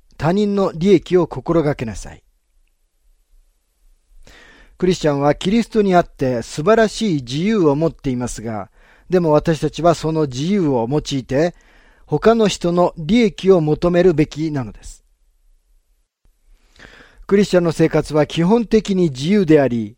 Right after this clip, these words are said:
何かに命令されるべきではありません。そしてあくまでもその自由は愛によってのみ制限されるべきです。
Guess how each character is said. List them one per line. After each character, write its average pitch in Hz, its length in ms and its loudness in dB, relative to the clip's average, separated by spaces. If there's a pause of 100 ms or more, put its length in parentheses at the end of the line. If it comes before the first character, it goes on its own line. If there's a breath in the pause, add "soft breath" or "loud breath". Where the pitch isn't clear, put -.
(140)
何 214 280 2
か 160 160 2
に 170 140 0
命 175 280 4
令 202 180 6
さ 175 180 2
れ 185 100 4
る 170 120 0
べ 175 140 4
き 147 140 -8
で 151 80 4
は 175 100 6
あ 160 40 4
り 135 80 0
ま 107 100 -6
せ 98 160 -14
ん。 87 140 -20 (760 loud breath)
そ - 120 -6
し - 80 -8
て 180 100 4
あ 214 120 6
く 240 120 -4
ま 208 140 2
で 160 80 2
も 156 140 0
そ 160 140 -6
の 156 120 0
自 135 180 -4
由 180 220 0
は 123 340 0 (240 soft breath)
愛 220 260 4
に 180 160 0
よ 160 120 4
っ - 20 -4
て 156 320 0
の 160 180 0
み 160 320 -2
制 160 300 0
限 160 220 0
さ 143 160 -2
れ 147 100 4
る 160 80 -2
べ 135 120 -2
き - 60 -20
で - 120 -20
す。 - 200 -20